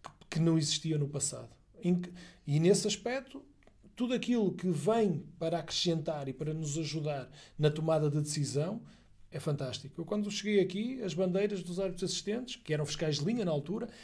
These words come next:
eram em pau com uma bandeira. Passaram a ter BIP. Depois de BIP, passamos a ter sistemas de comunicação. Depois de sistemas de comunicação, passamos a ter vídeo-árbitro. Ou seja, e isto dá-nos conforto, isto ajuda-nos. Mas,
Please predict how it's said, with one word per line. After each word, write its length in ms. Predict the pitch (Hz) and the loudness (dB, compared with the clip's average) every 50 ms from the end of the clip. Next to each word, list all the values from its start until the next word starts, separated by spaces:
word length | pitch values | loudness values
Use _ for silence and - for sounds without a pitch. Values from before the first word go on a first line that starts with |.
| - - - | -20 -10 -4
eram 240 | - 175 180 180 170 | 2 4 6 6 6
em 120 | 165 151 | 6 4
pau 420 | 143 147 180 185 214 233 247 226 | 2 2 2 2 2 0 -2 -4
com 120 | - - 202 | -4 -4 -2
uma 140 | 190 196 190 | 0 2 4
bandeira. 520 | 190 185 175 175 165 156 143 131 127 - - - - - - - - - - - - | 6 6 8 8 8 8 8 4 0 -4 -12 -16 -20 -20 -20 -20 -20 -20 -20 -4 -2
Passaram 360 | 202 180 - 214 226 226 226 | -2 0 0 0 0 2 2
a 40 | 214 | 2
ter 180 | 214 220 208 | 6 6 6
BIP. 380 | 165 143 180 190 - - - - - - - - - _ - _ - - - - | 6 6 6 4 4 2 -4 -12 -16 -20 -20 -20 -20 _ -20 _ -20 -20 -2 -2
Depois 320 | 185 180 190 240 233 196 | -2 2 2 2 2 2
de 100 | 170 185 | 2 0
BIP, 380 | 170 175 214 254 262 - - - | 2 4 4 4 2 0 -4 -2
passamos 400 | - 214 214 233 233 226 202 202 | -2 -2 0 0 -2 -2 2 2
a 60 | 214 | 2
ter 220 | 214 214 233 233 226 | 2 2 0 0 0
sistemas 440 | - - - - 233 226 226 214 | 0 -4 -4 -2 -2 0 0 0
de 60 | 214 - | -2 -2
comunicação. 720 | - 214 220 220 214 214 196 196 - 190 180 170 156 143 - - - - - - - | -4 -2 -2 2 2 2 0 2 2 2 2 2 2 -2 -8 -12 -20 -20 -20 -20 -20
Depois 220 | - - - 254 - | -10 -4 -2 -2 0
de 40 | |
sistemas 260 | - - 277 262 254 - | 0 0 0 0 -2 -2
de 60 | - | -2
comunicação, 360 | 247 233 208 226 202 240 247 | -4 -2 0 0 0 0 0
passamos 320 | 240 247 202 240 240 214 | -2 0 0 0 0 0
a 40 | 226 | -2
ter 140 | 214 226 233 | -2 -2 -2
vídeo-árbitro. 720 | 202 208 233 233 226 220 226 240 226 202 175 151 147 - | 0 0 2 2 2 2 2 0 -2 -2 -4 -6 -4 -4
Ou 40 | 185 | -4
seja, 340 | 156 - 185 160 139 - - - - - - _ _ | -2 0 0 0 0 -2 -8 -14 -20 -20 -20 _ _
e 180 | 170 151 156 185 | -2 -2 -2 -2
isto 180 | - - - | -2 -6 -4
dá-nos 240 | 175 170 160 156 147 | -4 -4 -4 -4 -8
conforto, 540 | - - 151 143 - - 135 131 135 - - - - _ - | -6 -6 -6 -6 -6 -8 -10 -12 -12 -16 -20 -20 -20 _ -10
isto 480 | 175 143 143 - - - 156 151 156 | -8 -8 -8 -8 -8 -6 -6 -4 -2
ajuda-nos. 540 | 151 151 143 147 147 135 135 123 117 110 - - | -2 -2 0 0 0 0 -2 -4 -8 -12 -8 -6
Mas, 280 | 151 156 165 - - | -6 -4 -4 -6 -8